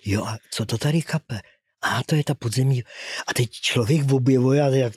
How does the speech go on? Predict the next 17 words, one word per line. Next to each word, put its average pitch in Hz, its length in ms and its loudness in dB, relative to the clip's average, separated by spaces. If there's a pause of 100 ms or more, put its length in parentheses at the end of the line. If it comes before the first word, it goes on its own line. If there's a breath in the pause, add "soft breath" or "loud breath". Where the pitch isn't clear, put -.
tam 135 220 2
jsem 120 420 -2
ty 107 100 -4
prsty, 131 340 0
že 135 120 2
jo, 127 80 2
protože 117 360 -2 (500 loud breath)
Fist, 131 420 0
bo 127 120 0
Fist 151 360 0
jde, 127 120 2
až 120 200 -2
když 127 160 -2
se 156 100 -2
za 139 120 0
prvním 151 440 0
svěračem, 135 640 0